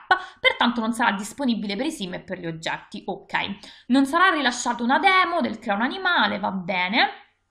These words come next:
Vista l'impossibilità di controllare gli animali, non ci sarà il comando "vai qui" per loro,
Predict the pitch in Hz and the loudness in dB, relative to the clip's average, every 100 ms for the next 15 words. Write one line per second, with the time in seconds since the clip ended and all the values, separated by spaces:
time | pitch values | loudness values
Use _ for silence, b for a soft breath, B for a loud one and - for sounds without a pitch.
0 | _ _ _ - - 240 415 - 311 277 | _ _ _ -18 -4 0 0 2 2 2
1 | 294 - 254 262 311 247 226 233 269 269 | -4 -6 -2 2 2 2 0 0 4 4
2 | 233 233 370 349 208 233 233 392 392 311 | 4 -2 -2 2 2 2 -2 -4 -4 -2
3 | 302 262 226 311 277 214 220 302 339 233 | 4 4 2 0 0 0 0 -2 -4 -8
4 | 220 220 220 214 202 208 | -6 -6 -6 -4 -2 -2